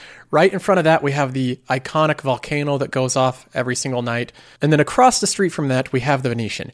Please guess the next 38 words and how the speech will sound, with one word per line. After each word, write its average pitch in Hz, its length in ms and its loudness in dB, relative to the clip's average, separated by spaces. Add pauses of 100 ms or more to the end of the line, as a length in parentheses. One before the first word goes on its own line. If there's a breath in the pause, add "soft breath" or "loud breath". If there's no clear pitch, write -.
(340 soft breath)
This 170 180 0
is 175 120 0
the 165 100 6
new 170 240 2
location 196 680 2
that 127 120 -2
Vici's 139 440 -2
buying. 101 380 -4 (320 soft breath)
They 147 180 4
own 190 260 6 (120)
all 196 240 8
of 240 120 4
this 240 200 0
location. 196 640 0 (360 soft breath)
Plus, - 580 4 (100)
if - 160 -4
we 156 80 4
move 202 300 2
back 196 260 2
here, 180 500 -2 (340)
right, 151 360 4
a 139 80 0
few 196 240 -4
blocks 190 340 2
away, 156 280 2
maybe 147 260 0
one 143 220 0
or 156 60 0
two - 140 -4
blocks 147 300 0
away, 135 320 -2 (400 soft breath)
which 160 180 2
is 165 120 4
the 170 200 -4
M 202 200 6
S 196 160 2
G 165 180 -4
Sphere. - 460 -8